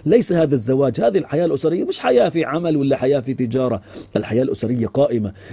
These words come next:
إنه أنا قديش بستوعب، آه، هذه الزوجة لما أنا تخطئ في حقي أو تقصر في بعض الأشياء في بعض الأحيان، بدي أتجاوز عنها و-، و-، و-، وأتذكر كل خيراتها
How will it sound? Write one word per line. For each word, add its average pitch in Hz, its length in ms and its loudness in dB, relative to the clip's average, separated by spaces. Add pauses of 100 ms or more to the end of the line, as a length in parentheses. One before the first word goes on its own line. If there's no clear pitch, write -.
(120)
إنه 165 220 0
أنا 185 100 -2
قديش 139 540 0
بستوعب، 143 600 -2 (380)
آه، 131 240 0
هذه 143 360 2
الزوجة 123 440 0
لما 127 320 -2
أنا 123 140 -2
تخطئ - 340 -4
في 120 180 -6
حقي 123 360 -4
أو 117 120 -2
تقصر 127 460 -4
في 123 140 -4
بعض 120 260 -2
الأشياء 120 360 -2
في 117 120 -4
بعض 139 280 0
الأحيان، 135 480 -2 (340)
بدي 110 260 -2
أتجاوز 135 640 -2 (260)
عنها 120 460 -2
و-، 113 60 0
و-، 113 360 0
و-، 113 300 -2
وأتذكر 113 1080 -2
كل 240 200 0
خيراتها 151 640 -2